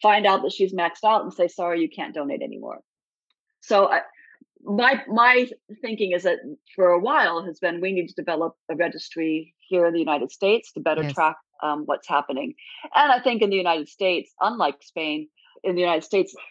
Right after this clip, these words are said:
Speaker 1: it could also be used as a mechanism for helping people connect, you know,
Speaker 2: Mm-hmm.
Speaker 1: with this anonymity issue. Whereas in Spain, anonymity is mandatory. So it's not used for that purpose, but it is used for tracking donor cycles.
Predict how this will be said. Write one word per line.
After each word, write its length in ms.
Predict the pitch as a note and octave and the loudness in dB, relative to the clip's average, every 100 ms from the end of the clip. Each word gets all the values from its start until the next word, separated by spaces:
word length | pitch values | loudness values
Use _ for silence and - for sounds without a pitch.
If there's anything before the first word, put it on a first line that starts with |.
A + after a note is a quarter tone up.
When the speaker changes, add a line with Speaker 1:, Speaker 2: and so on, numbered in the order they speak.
| - - | -20 -4
Speaker 1:
it 160 | G3 G3+ | -4 0
could 100 | F3+ | 0
also 360 | F#3 F3+ - | 2 2 0
be 120 | F3 E3+ | -2 2
used 300 | E3 D#3+ E3 | 4 2 0
as 100 | D3+ | -6
a 60 | |
mechanism 540 | D#3+ D#3 D#3+ D3+ D3+ C#3+ - | -4 -4 -4 -6 -8 -12 -4
for 260 | D#3 D3+ | 0 0
helping 360 | D#3 E3+ E3 D#3 | 0 -4 -2 -4
people 260 | - - - | -4 -6 -8
connect, 380 | C#3+ D3+ - _ _ _ - | -4 -2 -4 _ _ _ -4
you 140 | F#3 | 0
know, 120 | F3 | 2
Speaker 2:
Mm-hmm. 100 | D#3+ | 2
Speaker 1:
with 100 | E3+ | 0
this 160 | E3+ F#3 E3+ | -4 -4 -4
anonymity 520 | E3 E3+ F3 F#3 F3 | -2 -2 0 2 4
issue. 400 | F#3 G#3 G3 G3+ - - - | 2 4 4 4 -4 -20 -2
Whereas 240 | G3 F#3 | 4 4
in 100 | F#3 | 2
Spain, 540 | E3 - G#3 G3+ F3+ F3+ _ _ G3+ | -10 -2 0 0 -2 -8 _ _ 2
anonymity 520 | F#3 F#3 F#3 F3+ E3+ | 4 2 2 4 4
is 160 | E3 | 2
mandatory. 600 | E3 D#3 G3 G3+ A3+ B3+ | -4 -6 -6 -6 -4 -4
So 260 | B3+ G#3 F3+ | -2 2 2
it's 160 | - F#3 | 2 -2
not 340 | F#3 F#3 F3 | 0 0 0
used 280 | F3+ F#3 - | -2 -2 -6
for 100 | D#3+ | -2
that 220 | E3 - | -2 -2
purpose, 360 | F#3 F3+ D#3+ - | -6 -6 -8 -4
but 120 | E3+ | -4
it 100 | E3 - | -4 -4
is 260 | D#3 - | -8 -6
used 160 | D3+ - | -8 -8
for 80 | - | -8
tracking 300 | C#3+ - - | -8 -8 -12
donor 160 | - - | -14 -14
cycles. 420 | - - - - | -10 -12 -12 -20